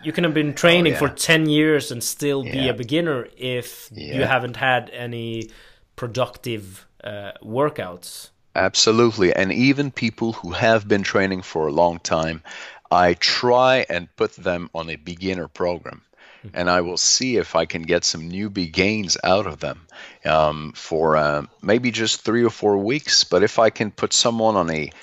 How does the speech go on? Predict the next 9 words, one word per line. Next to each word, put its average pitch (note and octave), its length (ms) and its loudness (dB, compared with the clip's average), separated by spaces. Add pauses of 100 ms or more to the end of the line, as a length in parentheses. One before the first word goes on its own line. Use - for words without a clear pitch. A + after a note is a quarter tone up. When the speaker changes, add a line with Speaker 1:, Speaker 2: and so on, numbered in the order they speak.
Speaker 2:
simple B2+ 560 2
program F2+ 600 2 (360)
that - 160 2
lets F2+ 320 4
them E2 340 0 (100)
make F#2+ 340 0
gains F2+ 520 0
every E2+ 320 0
workout, D2 640 -4